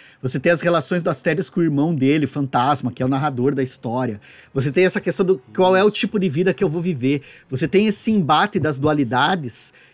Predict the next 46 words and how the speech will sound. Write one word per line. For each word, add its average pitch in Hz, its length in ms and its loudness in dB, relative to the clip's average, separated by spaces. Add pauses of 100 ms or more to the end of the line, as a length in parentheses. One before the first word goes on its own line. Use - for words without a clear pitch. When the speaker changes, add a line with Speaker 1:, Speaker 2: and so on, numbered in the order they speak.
Speaker 1:
que 165 120 0
ele 175 80 6
o 180 60 4
tempo 202 280 2
todo 190 160 4
é 202 60 2
colocado 180 380 0
em 202 60 0
xeque, - 460 -2
porque - 180 -8
ele 135 100 0
constrói 156 420 0
toda 196 220 2
a - 20 4
vida 175 200 2
dele 160 200 0
em 180 40 -2
cima 175 280 -2
de 170 80 0
dualidade, 151 580 2
né? 127 100 0
De 120 120 -8
certo 151 320 0
ou 175 80 2
errado, 156 580 0 (340)
e 143 60 0
no 151 100 2
fim 165 160 -4
começam 175 320 0
a 143 40 -4
aparecer 170 380 0
outras, 175 680 0 (300)
é, 131 160 -2
nuances. 156 460 2
Speaker 2:
Não, 214 180 2
e, 135 80 -2
Speaker 1:
É, 139 160 -2
é, 165 220 -6
Speaker 2:
e 180 100 -2
até 175 240 0
Speaker 1:
é 233 60 6
Speaker 2:
as 269 120 4
Speaker 1:
muito 196 200 -2
bacana. 196 180 4
Speaker 2:
cores, 156 300 2
né? 151 240 -6